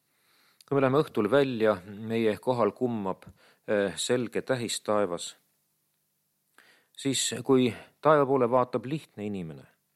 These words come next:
mida tema seal näeb? Aga kui taeva poole vaatab astronoom, siis kuidas tema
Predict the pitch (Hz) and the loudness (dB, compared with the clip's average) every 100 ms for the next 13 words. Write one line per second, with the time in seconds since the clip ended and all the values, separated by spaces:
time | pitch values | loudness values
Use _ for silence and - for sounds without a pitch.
0 | _ _ _ _ _ _ _ _ _ _ | _ _ _ _ _ _ _ _ _ _
1 | _ 123 123 143 127 92 92 87 87 76 | _ -6 -4 -2 -2 -2 -6 -6 -8 -10
2 | - _ _ _ _ _ _ _ _ _ | -16 _ _ _ _ _ _ _ _ _
3 | _ _ _ _ _ - 117 123 135 143 | _ _ _ _ _ -2 4 6 6 6
4 | 151 143 143 135 127 135 127 123 117 - | 6 6 6 6 6 4 4 0 -2 0
5 | 175 - - 101 87 87 78 65 64 _ | -2 -2 -2 0 0 -2 -4 -8 -14 _
6 | _ _ _ _ _ _ _ _ _ _ | _ _ _ _ _ _ _ _ _ _
7 | _ _ - 113 101 - - _ _ _ | _ _ -12 -8 -6 -6 -12 _ _ _
8 | _ _ _ _ _ _ - 120 117 - | _ _ _ _ _ _ -8 -2 -2 -2
9 | - 156 110 | -2 -2 -2